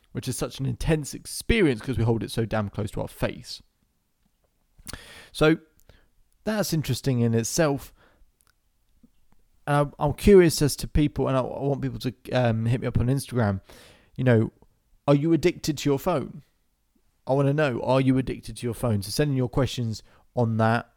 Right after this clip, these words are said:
um, and we're gonna talk a little bit about that. So send in your questions. Are you addicted to your phone? I'm gonna answer a question that I've had already from, uh, Bavka, who says, um, "How do you let go of shame, guilt, and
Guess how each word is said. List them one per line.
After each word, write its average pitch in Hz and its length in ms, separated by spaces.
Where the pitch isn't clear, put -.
um, 113 460
and 117 120
we're 117 80
gonna 113 80
talk 120 180
a 117 40
little 117 160
bit 117 80
about 104 260
that. 101 240
So 113 280
send 143 200
in - 20
your 123 100
questions. 104 380
Are 131 160
you 135 160
addicted 123 380
to 117 100
your 104 60
phone? 95 280
I'm 156 80
gonna 165 140
answer 160 220
a - 20
question 151 320
that 131 60
I've 120 80
had 127 160
already 123 400
from, 117 420
uh, 113 180
Bavka, 135 520
who 139 100
says, 135 500
um, 131 380
"How 160 180
do 175 100
you 202 80
let 196 220
go 160 140
of 143 120
shame, 175 640
guilt, 151 340
and 139 160